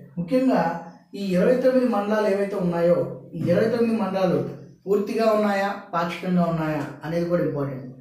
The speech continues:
ఇక్కడ మనం కృష్ణా జిల్లాలో ఉన్నటువంటి ఇరవై తొమ్మిది మండలాల్లో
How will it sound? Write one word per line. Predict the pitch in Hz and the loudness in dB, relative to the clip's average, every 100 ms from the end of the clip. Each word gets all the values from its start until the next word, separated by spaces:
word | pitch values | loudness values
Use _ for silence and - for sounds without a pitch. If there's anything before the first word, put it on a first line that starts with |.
| - _ _ - | -20 _ _ -6
ఇక్కడ | 196 262 247 | -4 0 2
మనం | 233 151 139 - - - - _ _ _ _ | 2 0 -2 -4 -12 -20 -20 _ _ _ _
కృష్ణా | 185 180 269 254 | -12 -4 0 2
జిల్లాలో | 226 226 208 | 2 2 2
ఉన్నటువంటి | 190 180 175 180 180 135 - - - - | 2 2 2 2 0 -2 -6 -12 -18 -8
ఇరవై | 165 208 240 | 0 0 0
తొమ్మిది | 247 214 190 | -2 0 4
మండలాల్లో | 170 165 165 175 - - | 4 2 2 0 0 -4